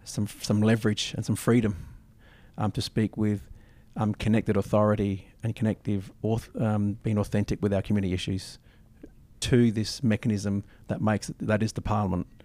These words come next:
that makes decisions. And the reason they want to do it this way is because they wanted to inform the Parliament, but also because they wanted to inform the gr-, the greater South Australian community.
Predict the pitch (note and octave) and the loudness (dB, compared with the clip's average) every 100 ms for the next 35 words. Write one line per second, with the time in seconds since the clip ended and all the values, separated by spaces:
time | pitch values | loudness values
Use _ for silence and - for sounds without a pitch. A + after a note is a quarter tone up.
0 | - - - A2 G#2+ G2+ - G2+ G#2+ G2 | -20 -20 -6 -2 0 0 0 -4 -2 -2
1 | F#2+ - - - G#2+ A2+ C3 A2+ G2+ F#2 | -4 -6 -12 -4 0 2 2 2 0 -2
2 | G2+ A2+ G#2 G2 G#2+ - - G2+ - - | -6 -4 -4 0 -2 -2 -2 -2 -2 -4
3 | G#2 F#2+ G2 G#2 F#2 G#2+ F#2+ G2 - A2 | -4 -2 0 -2 -2 -4 -4 -2 2 2
4 | G#2+ - G2 F#2+ - - - - - - | 0 -2 -4 -4 -6 -12 -20 -20 -20 -20
5 | - A#2+ B2+ B2 A2 G2+ G#2 G2+ G#2+ G2 | -4 -2 -2 -2 0 0 0 0 0 -2
6 | F#2+ - G2+ F#2+ - G#2 A2+ - G#2 G2+ | -2 -2 0 -2 -2 -4 -4 -6 -4 -4
7 | G#2 G2 F#2+ G#2 - G2+ G2 G2 - G2+ | -2 -2 -2 -4 -6 -4 -2 -2 0 0
8 | G2+ F2+ - | 0 -2 -8